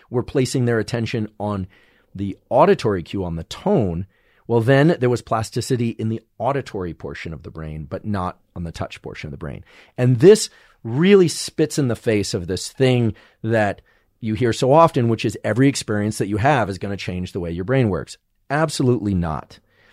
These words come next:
The experiences that you pay super careful attention to are what open up plasticity, and it opens up plasticity to that specific experience. So the question then is why?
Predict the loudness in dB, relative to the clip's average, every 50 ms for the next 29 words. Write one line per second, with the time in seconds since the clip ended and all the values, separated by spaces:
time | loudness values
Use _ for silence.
0 | _ _ _ _ _ _ _ _ _ _ _ _ _ -8 -4 -4 -4 -4 -4 -4
1 | 2 4 6 6 6 6 6 4 4 4 4 0 -2 -2 -4 -6 -6 -8 -4 2
2 | 4 4 6 4 4 2 -2 _ _ _ _ _ -14 -12 -10 -8 -4 -2 -2 -2
3 | 0 0 0 0 0 0 0 2 2 2 0 -2 -2 -2 0 0 0 0 0 -2
4 | -4 -4 -4 -6 -8 -10 -10 -12 -14 _ _ _ _ _ _ _ _ _ _ _
5 | _ _ _ _ _ -2 0 0 2 2 2 0 0 -2 _ _ _ -2 -2 -2
6 | 0 -2 -2 -2 -4 -6 _ _ -14 -10 -8 -8 -8 -8 -6 -6 -6 -6 -6 -8
7 | -8 -8 -8 -10 _ _ -2 2 4 6 6 6 4 2 -2 -6 _ _ _ _
8 | _ _ _ _ _ _ _ -8 -6 -2 0 0 2 4 4 4 4 4 2 2
9 | -2 -2 -2 -2 -4 -6 -6 -4 -4 -6 -6 -6 -6 -8 -6 -4 -4 -6 -6 -8
10 | -10 -12 -10 -10 -8 -6 -6 -6 -6 -6 -10 -10 -12 -16 -16 -14 -14 -12 -10 -10
11 | -10 -10 -12 -14 -16 -18 -20 -20 _ _ _ _ _ -12 -10 -8 -8 -8 -8 -6
12 | 0 2 2 2 2 4 4 4 4 4 2 0 -2 -4 -6 _ _ _ _ _
13 | _ _ -6 -6 -4 -6 -8 -8 -8 -8 -8 -10 -14 -16 -20